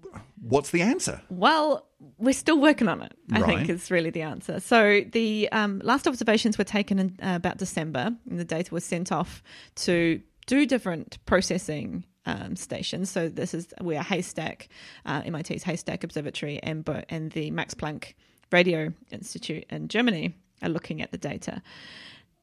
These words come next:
Speaker 2: And they have on the order of, um, I think it's eight hundred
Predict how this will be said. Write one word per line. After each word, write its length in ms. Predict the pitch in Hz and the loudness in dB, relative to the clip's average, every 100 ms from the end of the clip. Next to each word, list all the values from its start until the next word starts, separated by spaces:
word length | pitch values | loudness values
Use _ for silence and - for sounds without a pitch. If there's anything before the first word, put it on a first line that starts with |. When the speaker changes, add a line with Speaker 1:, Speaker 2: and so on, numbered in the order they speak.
| - | 4
Speaker 2:
And 200 | 226 220 | 6 6
they 220 | 226 254 | 6 4
have 560 | 269 269 254 240 226 - _ - | 4 6 6 4 -2 -16 _ -2
on 160 | 269 | 0
the 140 | 285 269 - | 2 0 0
order 360 | 254 269 247 - | 0 2 2 0
of, 300 | 196 202 - - | -2 -2 -4 -4
um, 320 | 196 180 180 | -2 0 -2
I 80 | - | -4
think 160 | 185 214 | -4 -4
it's 120 | - _ - | -6 _ 0
eight 320 | 226 247 - | 0 0 -6
hundred 920 | - - - 247 240 240 240 220 208 | -14 -14 0 2 4 4 4 0 0